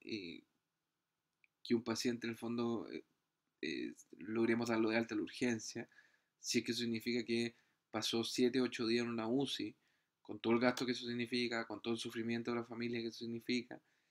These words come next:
para que finalmente se muriera igual, ¿ya? O peor, para que finalmente, eh, pudieran darlo de alta a los dos meses de una estadía en la uci, eh, pero absolutamente dependiente para toda su actividad de la, eh, actividades básicas de la vida diaria,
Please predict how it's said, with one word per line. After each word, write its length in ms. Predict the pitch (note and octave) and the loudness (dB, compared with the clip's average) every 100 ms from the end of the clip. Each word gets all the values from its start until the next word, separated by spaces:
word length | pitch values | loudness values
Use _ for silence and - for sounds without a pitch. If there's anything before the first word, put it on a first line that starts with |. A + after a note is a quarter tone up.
| _ _ | _ _
para 120 | A#2 | 0
que 100 | A2 | 2
finalmente 540 | G#2+ A2+ A2+ A2+ A2+ - | 0 0 0 0 -2 -4
se 120 | A2+ | -6
muriera 260 | A2 A2 A2 | -2 0 2
igual, 300 | A#2+ A2+ - - _ _ _ _ | 4 2 -2 -14 _ _ _ _
¿ya? 260 | G#2 G#2+ - _ _ | -8 -6 -8 _ _
O 340 | - C#3 D3 D3 | 6 8 8 6
peor, 380 | A#2 A#2 A#2+ - | 4 4 2 0
para 140 | A2 | -4
que 80 | A2 | -4
finalmente, 760 | - A2 A2 A2+ A2+ - B2 _ _ _ _ - | -6 -6 -4 -4 -4 -6 -8 _ _ _ _ -2
eh, 140 | G#2+ | -2
pudieran 360 | - A#2 A2+ A2 | 0 0 2 0
darlo 220 | A2 G#2+ | 0 2
de 140 | A2 | 2
alta 380 | A2+ A#2 - A#2 | 2 0 0 0
a 120 | - | 0
los 140 | G#2+ G#2+ | -2 4
dos 160 | B2+ | 4
meses 260 | C#3+ D3+ B2+ | 6 2 0
de 60 | |
una 120 | A2+ A2+ | -6 -4
estadía 260 | G#2+ A2 | -2 -2
en 120 | A2 | -2
la 100 | G#2+ | -2
uci, 400 | G#2 A2+ - - - _ _ _ - | 0 -2 -4 -6 -10 _ _ _ -4
eh, 220 | G#2+ F#2+ - | -2 -2 0
pero 140 | A2 | 0
absolutamente 560 | G#2 A2+ A2 A#2+ A#2+ A#2 | 0 -2 0 -2 -2 0
dependiente 880 | A2+ A2+ A2+ A#2 B2 C3 - D#3 E3 | 2 2 0 0 0 -2 -4 -6 -2
para 160 | A#2 | -2
toda 160 | A#2 A#2 | 0 0
su 100 | A#2 | -2
actividad 360 | G#2+ G#2+ A2 A2 | -6 -2 0 0
de 60 | |
la, 420 | G#2+ G2+ F#2+ - - | -2 -6 -10 -14 -18
eh, 240 | - - - D2+ D2+ _ _ _ _ - - | -20 -20 -20 _ _ _ _ _ _ -20 -12
actividades 360 | - A2 A2+ A2 | -8 -2 -2 0
básicas 380 | A2+ A#2+ A#2+ A2 | 0 0 -2 -4
de 60 | |
la 80 | G#2+ | 0
vida 240 | G#2+ G#2+ A#2+ | 0 2 4
diaria, 360 | B2+ A2 D#2+ | 4 2 -4